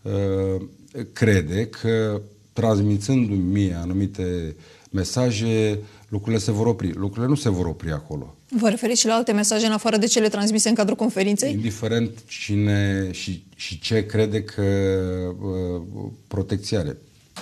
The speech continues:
Speaker 1: Departe de mine să mă intimideze, uh, cineva că ar lucra într-o anumită, într-o anumită structură a statului.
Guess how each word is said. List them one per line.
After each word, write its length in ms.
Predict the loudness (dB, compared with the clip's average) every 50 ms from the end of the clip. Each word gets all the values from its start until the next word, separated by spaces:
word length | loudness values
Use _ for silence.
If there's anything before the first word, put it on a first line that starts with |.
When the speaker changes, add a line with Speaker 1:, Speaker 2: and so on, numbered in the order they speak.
| -16 -12 -12 -10 -8 -8 -8 -6 -6 -6 -4 -2
Speaker 1:
Departe 480 | -2 0 0 0 0 0 0 -4 -6
de 120 | -4 -2 0
mine 220 | 2 2 2 0
să 140 | 0 -2 -2
mă 100 | 0 0
intimideze, 1000 | 0 -2 -2 -4 -4 -4 -2 0 0 0 0 0 0 0 0 0 -2 -4 -4 -6 -8
uh, 80 | -8 -8 -6 -6 -6 -6 -6 -8 -10 -10 -12 -12 -12 -14 -12 -12
cineva 500 | -6 -4 -2 -2 0 0 0 0 0 -2
că 500 | -4 -6 -4 -2 -2 -2 -2 -2 -4 -4 -6 -8 -8 -10 -12 -14 -14 -10 -8 -6
ar 80 | -4
lucra 380 | -2 -2 -2 -2 0 0 2 2
într-o 240 | 2 0 -2 -4 -4
anumită, 440 | -2 0 0 0 0 0 -2 -2
într-o 240 | -4 -4 -2 -2 -2
anumită 320 | -2 -2 0 -2 -2 -2 -4
structură 400 | -6 -6 -10 -10 -8 -4 -4 -4
a 40 |
statului. 400 | -4 -4 -6 -8 -8 -10 -14 -20